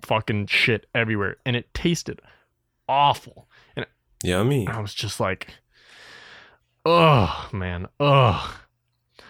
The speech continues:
Speaker 1: What else do you guys have for pizza there? I, I only ever had Domino's when I was there 'cause that was all I had in
Speaker 2: There's
Speaker 1: my area.
Speaker 2: Domino's, there's Pizza Hut, and then we have Crust, but that's more for the vegans.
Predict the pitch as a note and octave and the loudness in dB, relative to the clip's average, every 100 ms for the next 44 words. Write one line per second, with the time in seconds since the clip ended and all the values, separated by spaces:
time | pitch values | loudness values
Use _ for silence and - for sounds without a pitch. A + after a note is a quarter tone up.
0 | - - _ _ _ _ _ _ _ _ | -20 -20 _ _ _ _ _ _ _ _
1 | C#3 E3+ F3 A#2 G2 F#2+ G2 F#2 G2+ G#2 | 2 2 0 0 0 0 -2 -2 -6 -6
2 | F#2 G2 F#2+ F#2 A2+ A2+ A2 G#2+ A2 A2+ | -4 -4 -2 -4 -4 -2 -2 0 0 0
3 | C3 C#3 C3+ A2+ A2+ G#2 G2+ G#2+ G2+ G2 | 0 2 2 0 0 0 0 0 0 0
4 | G2 F#2+ G#2+ F#2+ F#2+ G#2 F#2 G2+ G2+ F#2+ | -2 -4 -4 -2 -4 -4 -6 -4 -6 -2
5 | G2+ F#2+ F#2 G2 F#2+ G2 - - - _ | -2 -2 -2 -2 -2 -4 -14 -20 -20 _
6 | _ _ _ _ _ - G2+ F#2+ G2+ G#2 | _ _ _ _ _ -2 0 0 0 2
7 | A#2 B2+ B2+ B2+ B2 - - _ _ _ | 2 2 2 0 -4 -8 -10 _ _ _
8 | - G2 G2 F#2+ F#2 - - A#2 A#2 G#2 | -4 0 0 -2 -4 -4 0 0 0 -2
9 | G2 F2+ - _ _ _ _ _ _ _ | 0 -2 -6 _ _ _ _ _ _ _
10 | _ _ - G2+ G#2+ A#2+ B2 G#2 - - | _ _ -2 2 4 4 2 -2 -6 -2
11 | G2+ E2+ E2 - - _ _ _ _ _ | -2 -2 -6 -10 -14 _ _ _ _ _
12 | _ _ _ G2 G2+ A2 B2 A#2+ A2+ G#2+ | _ _ _ 0 0 0 2 0 0 -2
13 | G2 F2 F#2 F2+ E2 D2+ - - | -2 -2 -2 -2 -6 -10 -14 -20